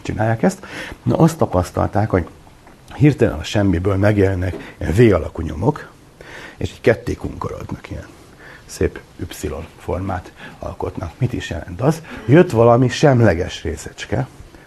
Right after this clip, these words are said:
az nem hagy nyomot a kötkamrában, és keltett két,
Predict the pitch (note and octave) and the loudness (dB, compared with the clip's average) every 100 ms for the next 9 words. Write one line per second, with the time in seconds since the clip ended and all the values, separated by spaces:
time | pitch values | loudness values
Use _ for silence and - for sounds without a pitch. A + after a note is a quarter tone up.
0 | - - F#2+ A2+ F2 D#2 E2+ F#2 - - | -18 -6 0 2 2 0 -6 -8 -10 -14
1 | - - - F#2+ - A#2+ B2+ A#2+ C#3+ E3+ | -14 -18 -10 -10 -6 -6 -4 -2 0 0
2 | - - - - - - D3 C3+ G2 G#2+ | -4 -16 -18 -16 -2 4 6 6 4 2
3 | - - C3+ F#2+ - | 0 4 6 6 0